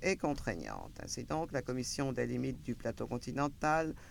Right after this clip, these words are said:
semble avoir autorité pour donner son approbation pour rendre les limites extérieures définitives et contraignantes. Maintenant, les États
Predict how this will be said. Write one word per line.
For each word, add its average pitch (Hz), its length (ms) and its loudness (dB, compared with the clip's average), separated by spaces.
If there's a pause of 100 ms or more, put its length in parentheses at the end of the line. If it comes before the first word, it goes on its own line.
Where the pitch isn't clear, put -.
semble 156 440 2
avoir 127 380 6
autorité 131 680 0
pour 139 220 2
donner 135 460 4
son 123 1500 -2 (280)
approbation 120 840 2 (1080)
pour 185 240 4
rendre 147 720 6
les 139 260 6
limites 160 420 4
extérieures 139 960 2
définitives 151 1300 2 (560)
et 160 220 2 (120)
contraignantes. - 800 -2 (500)
Maintenant, 160 280 2
les 202 240 6
États 135 400 6